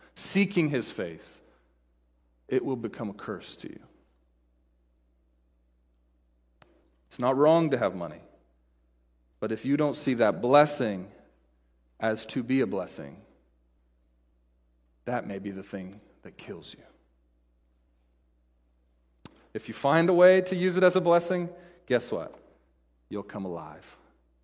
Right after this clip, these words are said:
To know that God has given you stewardship over his things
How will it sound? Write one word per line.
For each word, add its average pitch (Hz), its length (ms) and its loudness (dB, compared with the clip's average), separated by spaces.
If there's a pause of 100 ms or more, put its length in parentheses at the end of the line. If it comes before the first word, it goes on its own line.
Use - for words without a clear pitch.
(380)
To - 100 -10
know 127 300 -2
that 123 120 -4
God 127 260 -2
has - 500 -10
given 160 320 -4
you 104 220 -6
stewardship 156 840 -2
over 120 240 -4
his 220 380 2
things 214 640 0